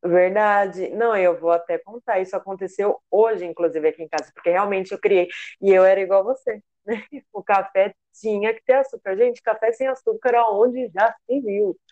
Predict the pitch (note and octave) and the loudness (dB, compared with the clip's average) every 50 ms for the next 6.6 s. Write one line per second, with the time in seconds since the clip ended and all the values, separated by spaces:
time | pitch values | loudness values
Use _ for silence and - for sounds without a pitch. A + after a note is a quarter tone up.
0 | - - _ _ _ - F3 F3+ G#3+ C4+ B3+ G#3 G3 E3+ E3+ F#3 F#3+ F3 E3 F3 | -20 -20 _ _ _ 0 0 2 2 2 0 -2 -4 -4 -2 -2 -2 -2 -2 -4
1 | G3+ A3+ G#3 F3+ E3 E3+ F3 E3+ E3+ E3+ - E3 D#3 - _ _ - B3 G#3+ F#3+ | -4 -2 2 2 4 6 6 4 4 0 -2 -6 -6 -6 _ _ -2 0 0 0
2 | F#3 - - E3+ E3+ E3 F3 F3+ F3+ _ _ _ _ _ _ _ _ _ - - | -2 -4 -4 -2 0 0 -2 -2 -4 _ _ _ _ _ _ _ _ _ -20 -16
3 | - - - - _ _ _ _ _ _ _ _ _ _ _ - G#3+ F#3 F3 E3+ | -16 -16 -16 -18 _ _ _ _ _ _ _ _ _ _ _ 0 2 4 4 4
4 | E3+ F3 F3 F3 F3 F3+ F3+ F3+ F3+ F3+ F3+ F3+ F3+ E3+ D#3+ - - - _ _ | 4 4 4 4 6 6 6 6 4 4 4 4 2 2 0 -4 -12 -20 _ _
5 | _ _ _ _ _ _ _ _ _ _ _ _ _ _ - - A3 G#3+ - F3+ | _ _ _ _ _ _ _ _ _ _ _ _ _ _ -2 -2 -2 -2 -2 -2
6 | G3 F#3 F3+ F3 E3 D#3 D#3 D#3 - F3 F3 | 0 2 2 2 0 -2 -6 -10 -12 -12 -12